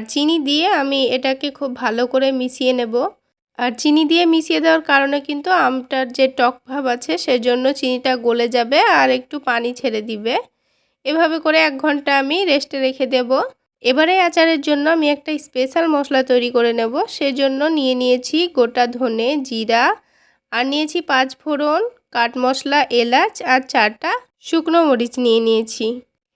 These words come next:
এবার এটাকে লো আঁচে দু মিনিট ভেজে নেওয়ার পর এটাকে আমি আধ ভাঙা করে নেব।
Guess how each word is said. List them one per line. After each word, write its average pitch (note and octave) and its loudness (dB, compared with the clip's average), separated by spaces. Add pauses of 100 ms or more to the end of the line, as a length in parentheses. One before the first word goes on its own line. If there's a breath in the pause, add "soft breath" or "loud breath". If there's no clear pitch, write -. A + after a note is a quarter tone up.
(200)
এবার D4+ 0
এটাকে E4 0
লো D4+ 4
আঁচে D4 2
দু C#4+ 0
মিনিট C4+ -2
ভেজে C4 0
নেওয়ার C4 2
পর C#4 2 (100)
এটাকে C4+ -2
আমি C#4 0
আধ A#3+ 0
ভাঙা A#3 -2
করে G#3 -4
নেব। G#3 -4